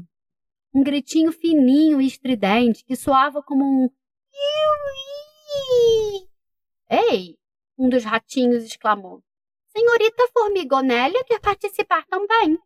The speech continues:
"Tragam a participante à frente agora mesmo", ordenou o rei Cagão. Senhorita Formigonelli entregou ao rei um pequeno pedacinho de papel. "Eu fiz esse cocô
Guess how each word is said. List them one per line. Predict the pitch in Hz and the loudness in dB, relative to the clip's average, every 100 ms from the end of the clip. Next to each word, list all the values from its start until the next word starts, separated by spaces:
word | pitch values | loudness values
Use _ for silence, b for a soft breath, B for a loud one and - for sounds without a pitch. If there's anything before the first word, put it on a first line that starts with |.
| _ _ _ _ _ _ _ _ _ | _ _ _ _ _ _ _ _ _
"Tragam | 190 180 202 208 233 226 | -4 2 2 2 2 2
a | |
participante | - 220 - 247 - 247 247 247 233 233 | 0 -4 -4 -8 -6 -2 2 2 2 -2
à | |
frente | 196 - 226 254 247 - | -4 0 2 2 0 0
agora | 202 196 220 240 254 | -2 0 2 4 2
mesmo", | 254 214 185 185 175 _ _ - | 0 -2 -4 -14 -16 _ _ -6
ordenou | 202 214 214 208 214 | -2 0 0 0 -2
o | |
rei | 202 196 | -2 -6
Cagão. | - 190 180 185 - _ _ _ _ _ _ _ _ _ | -4 -4 -4 -12 -16 _ _ _ _ _ _ _ _ _
Senhorita | 285 302 294 392 453 | -2 2 2 0 -2
Formigonelli | - 330 240 202 247 233 254 196 196 | 0 2 2 2 2 2 2 0 -2
entregou | 202 233 247 | -2 0 2
ao | 285 294 | 4 4
rei | 247 254 | 2 0
um | 269 | 0
pequeno | 254 240 277 302 | -2 -2 0 -2
pedacinho | 330 285 311 - 240 220 | -2 0 -2 0 0 0
de | 208 | -2
papel. | - 233 - 160 156 165 _ _ _ _ _ _ _ _ | -2 -4 -2 -4 -4 -10 _ _ _ _ _ _ _ _
"Eu | 453 466 _ | -4 -4 _
fiz | 427 392 | -6 -2
esse | 403 440 453 | -2 -2 -4
cocô | - 370 - - 415 | -2 -4 -2 2 4